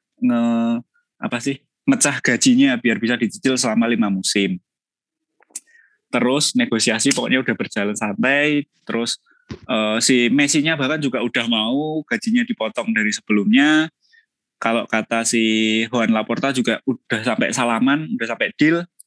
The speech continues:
Tapi ternyata yang jadi permasalahan bukan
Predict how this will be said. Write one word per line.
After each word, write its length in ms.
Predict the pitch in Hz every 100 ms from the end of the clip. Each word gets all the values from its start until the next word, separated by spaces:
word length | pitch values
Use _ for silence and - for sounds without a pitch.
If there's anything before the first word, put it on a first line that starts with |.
| _ _ _
Tapi 360 | 156 - 135
ternyata 640 | 127 135 151 - 110 117 - _ _ _ _ _ _ _ _ _
yang 200 | 117 110
jadi 160 | 110 104
permasalahan 520 | 113 113 113 139 175
bukan 340 | 131 123 117